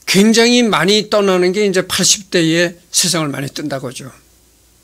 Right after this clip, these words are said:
그러면 팔십 세가 긴 세월일까요? 팔십 년이 긴, 긴 세월이냐? 이런 걸 생각해 봅시다. 그렇게 긴 세월이 아니에요.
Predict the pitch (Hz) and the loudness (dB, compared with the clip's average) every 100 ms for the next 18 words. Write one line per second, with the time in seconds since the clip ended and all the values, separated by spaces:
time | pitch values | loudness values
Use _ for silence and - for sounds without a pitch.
0 | _ _ _ _ - - - - _ 226 | _ _ _ _ -20 -20 -20 -20 _ 2
1 | 262 208 147 - - _ - 220 220 240 | 4 2 -2 -10 -20 _ -2 0 2 2
2 | 208 - 226 220 240 233 - 196 190 196 | 0 -2 -2 0 -2 0 0 2 2 2
3 | 185 170 180 175 294 - _ _ _ _ | 0 -2 -2 -2 -6 -14 _ _ _ _
4 | _ _ _ _ _ _ _ _ _ _ | _ _ _ _ _ _ _ _ _ _
5 | _ _ - 196 - 202 190 190 208 - | _ _ -4 0 2 0 0 -2 -4 -4
6 | 180 180 170 - 185 165 165 156 143 139 | -2 -2 -2 -2 0 0 -2 -4 -4 -4
7 | 139 127 - _ _ _ _ _ _ - | -4 -4 -8 _ _ _ _ _ _ -20
8 | - - - 196 233 233 208 196 185 165 | -20 -10 0 2 4 4 2 0 -2 -4
9 | 151 - - 135 - _ _ _ _ _ | -6 -8 -12 -14 -20 _ _ _ _ _
10 | 190 185 208 196 190 170 151 139 151 131 | 0 2 2 0 -2 -2 -4 -4 -4 -4
11 | 143 120 120 | -8 -14 -14